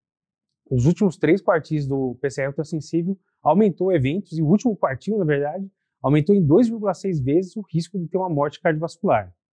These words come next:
No caso do L D L, só o último quartil aumentou e foi em torno de trinta por cento a mais, um vírgula três só de hazard ratio. Então, o que esse estudo mostrou é que o P C R ultrassensível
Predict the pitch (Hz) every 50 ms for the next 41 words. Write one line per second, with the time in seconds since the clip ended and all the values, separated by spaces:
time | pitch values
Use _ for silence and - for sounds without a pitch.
0 | _ _ _ _ _ _ _ _ _ _ _ _ _ 131 123 - 156 165 160 165
1 | 175 180 180 175 180 165 160 180 220 233 - - - 190 220 247 220 220 - -
2 | 214 190 - 185 165 156 - - 196 185 180 165 151 - 165 175 226 226 - _
3 | _ _ _ - 156 - 196 202 190 190 156 - 196 196 175 165 - 175 185 196
4 | 180 180 - 208 - - 165 165 165 156 - 170 147 143 131 110 107 98 101 127
5 | 147 139 151 156 160 160 151 - 131 117 110 104 - - - 113 110 107 107 107
6 | 101 117 120 113 107 120 120 117 - 131 - 110 110 113 110 95 92 _ _ _
7 | _ _ _ _ _ _ _ _ _ - 123 123 - 156 175 208 220 196 - _
8 | _ _ _ - 120 - 180 202 196 - - - 202 196 185 170 151 - - -
9 | 180 196 202 190 - 143 - 160 147 - - 180 202 190 - 185 175 180 185 170
10 | - 170 - - 160 143 - - 175 196 202 202 185